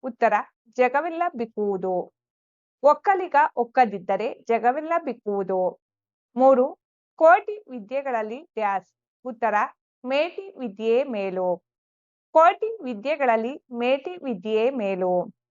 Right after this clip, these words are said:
ನಾಲ್ಕು, ಹಾಸಿಗೆ ಇದ್ದಷ್ಟು ಡ್ಯಾಶ್, ಉತ್ತರ ಕಾಲು ಚಾಚು. ಹಾಸಿಗೆ ಇದ್ದಷ್ಟು ಕಾಲು ಚಾಚು. ಪ್ರಶ್ನೆ ಎರಡು,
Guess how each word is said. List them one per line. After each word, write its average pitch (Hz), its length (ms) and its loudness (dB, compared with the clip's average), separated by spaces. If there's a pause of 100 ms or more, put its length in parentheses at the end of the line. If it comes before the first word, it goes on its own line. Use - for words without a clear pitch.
(380)
ನಾಲ್ಕು, 220 560 0 (300)
ಹಾಸಿಗೆ 359 500 0
ಇದ್ದಷ್ಟು 240 760 -8
ಡ್ಯಾಶ್, 190 440 0 (580)
ಉತ್ತರ 226 300 -2 (240)
ಕಾಲು 233 320 2
ಚಾಚು. 185 640 -6 (500)
ಹಾಸಿಗೆ 415 580 0
ಇದ್ದಷ್ಟು 226 480 -6
ಕಾಲು 220 380 -4
ಚಾಚು. 190 480 -8 (1200)
ಪ್ರಶ್ನೆ 453 400 -2
ಎರಡು, 226 360 2